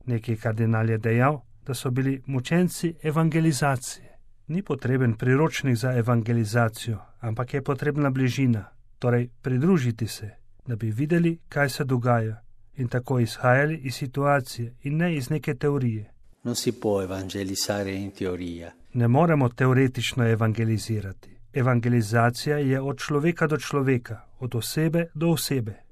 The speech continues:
Speaker 1: Izhaja se iz situacije in ne iz teorije. In oznanjal je Jezusa Kristusa, ter pogum Svetega Duha ga je spodbudil, da ga je krstil. "Pojdi naprej, pojdi, pojdi,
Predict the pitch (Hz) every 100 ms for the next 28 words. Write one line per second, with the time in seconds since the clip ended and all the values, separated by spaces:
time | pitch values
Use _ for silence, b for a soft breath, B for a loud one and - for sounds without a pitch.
0 | - - 123 - - 160 160 - 170 131
1 | 147 131 139 139 127 - 117 110 - 139
2 | 139 160 151 - 139 127 117 110 104 -
3 | - - - - 127 107 104 117 123 143
4 | 165 165 139 127 127 127 139 - 131 147
5 | 143 - 113 - 110 - - - 113 123
6 | 113 135 120 - 131 127 120 113 110 135
7 | 127 123 113 - 123 107 123 127 175 -
8 | - - 127 151 165 - 175 - 127 110
9 | - - - - - 208 175 156 143 127
10 | 127 101 - - 202 123 113 - 175 107
11 | 104